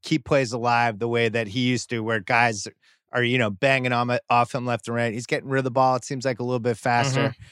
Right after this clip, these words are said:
Speaker 1: And it seems like they're kinda trying to get him to mid-January, basically, intact.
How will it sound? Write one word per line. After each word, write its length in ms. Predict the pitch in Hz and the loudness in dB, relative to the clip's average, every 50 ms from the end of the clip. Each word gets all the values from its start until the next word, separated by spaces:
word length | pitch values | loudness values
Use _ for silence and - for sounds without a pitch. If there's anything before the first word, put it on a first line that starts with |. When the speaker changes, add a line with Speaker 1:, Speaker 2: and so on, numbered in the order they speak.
| - - _ _ _ - | -20 -20 _ _ _ 0
Speaker 1:
And 100 | 151 135 | 2 2
it 100 | 131 117 | 2 2
seems 240 | - 165 165 156 151 | 2 2 2 4 4
like 160 | 180 165 135 | 2 2 2
they're 140 | - 143 120 | 0 -2 -2
kinda 380 | - - - 147 147 143 131 | -2 -2 0 0 0 0 -2
trying 300 | - - 160 139 135 135 | -4 -2 -2 0 0 -2
to 60 | 123 107 | -2 -4
get 240 | 95 127 127 127 117 | -2 0 0 0 0
him 200 | 123 123 117 107 | 0 -4 -4 -4
to 180 | - - 120 101 98 - - | -4 -6 -6 -6 -6 -12 -8
mid-January, 720 | 135 123 127 107 - - 117 117 117 113 110 107 101 104 | -2 -2 -2 -2 0 0 0 0 2 0 0 0 -2 -2
basically, 540 | 95 110 110 107 101 - - 107 107 101 - | 0 0 0 0 0 -2 -6 -8 -8 -6 -6
intact. 600 | 120 113 101 - 123 117 120 139 151 - - | -6 -6 -4 0 2 4 4 2 2 -2 -12